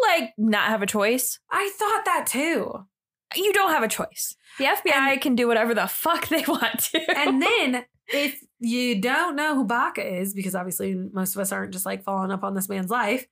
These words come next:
Speaker 1: Mm-hmm.
Speaker 2: Baca later ends up serving time in federal prison because he lied to the F B I with obstruction of justice in a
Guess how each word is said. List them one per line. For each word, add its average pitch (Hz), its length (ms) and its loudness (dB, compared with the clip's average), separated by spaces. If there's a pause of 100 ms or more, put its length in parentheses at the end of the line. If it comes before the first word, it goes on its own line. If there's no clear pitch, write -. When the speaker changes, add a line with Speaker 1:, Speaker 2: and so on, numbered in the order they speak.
(120)
Speaker 1:
Mm-hmm. 220 340 -2
Speaker 2:
Baca 349 440 0
later 214 400 0
ends 214 200 -4
up 214 140 -2
serving 214 420 -2
time 196 240 -2
in 214 140 -2
federal 202 300 0
prison 202 380 -2
because 247 260 -2
he 339 140 0
lied 220 340 0
to 226 80 -2
the 208 140 -2
F 214 200 -4
B 214 100 -4
I 196 260 0
with 247 140 0
obstruction 208 500 -4
of 202 140 -4
justice 202 460 -4
in 220 160 -4
a 190 220 0